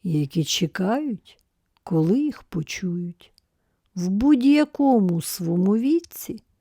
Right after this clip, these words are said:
слухай казки від вовчиці. Казка «Дві Марії». Усе було так, як і буває в старовинних казках.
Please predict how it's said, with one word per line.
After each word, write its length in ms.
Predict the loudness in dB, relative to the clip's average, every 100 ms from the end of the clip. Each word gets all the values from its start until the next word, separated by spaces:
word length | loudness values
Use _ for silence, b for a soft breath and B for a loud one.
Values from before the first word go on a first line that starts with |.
| _ _ _
слухай 640 | -8 -2 -2 -2 -2 -2
казки 760 | -2 0 0 -2 -12 -10 -8
від 300 | -4 -4 -4
вовчиці. 920 | -8 -10 -12 -10 -8 -10 -12 -20 -20 _ _ _ _ _ _ _ _ _ _
Казка 800 | 0 4 6 4 -2 -8 -6 -6 -10 _ _ _
«Дві 520 | -6 -4 0 4 4 2
Марії». 760 | 0 -2 -2 -4 -6 -8 -10 -16 _ _ _ _ _ _ _ _ _ _ _ _ _ _ _ _ _ _
Усе 480 | -2 0 4 6 6
було 300 | 6 6 4
так, 640 | 4 2 2 -2 -14 _ _ _
як 300 | 2 4 4
і 60 | 2
буває 500 | 4 4 6 4 4
в 60 | 0
старовинних 880 | -2 0 2 2 2 2 0 -4 -6
казках. 840 | -6 -6 -10 -10 -10 -14 -20